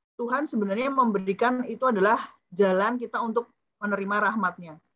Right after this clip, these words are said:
Atau kalau yang pada suka nonton drakor nih, adalah nonton ketika <clears throat> ini ya, Crash Landing on You ya, ketika dia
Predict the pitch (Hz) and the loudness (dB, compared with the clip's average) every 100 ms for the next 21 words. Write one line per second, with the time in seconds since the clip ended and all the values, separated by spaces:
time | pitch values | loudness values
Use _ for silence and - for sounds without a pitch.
0 | _ _ _ _ - 190 240 233 226 220 | _ _ _ _ -4 2 4 6 8 6
1 | 214 202 214 196 202 220 214 202 202 214 | 4 2 4 4 4 2 2 6 6 6
2 | 214 190 190 202 220 226 233 247 247 214 | 6 6 2 2 2 2 0 -4 -2 0
3 | 196 233 240 208 202 220 233 269 - 233 | 0 0 0 0 -2 -2 -2 -4 -4 -2
4 | 214 202 202 - - - 302 240 220 208 | 0 0 -2 -8 -6 -2 2 2 2 0
5 | 302 - _ _ _ _ _ _ _ _ | -2 -6 _ _ _ _ _ _ _ _
6 | _ _ _ _ _ - 226 254 240 226 | _ _ _ _ _ -8 -4 -2 0 2
7 | 226 226 226 240 190 185 214 226 240 233 | 2 2 0 0 0 -2 -8 -14 -8 -4
8 | 208 220 214 269 | 0 2 2 2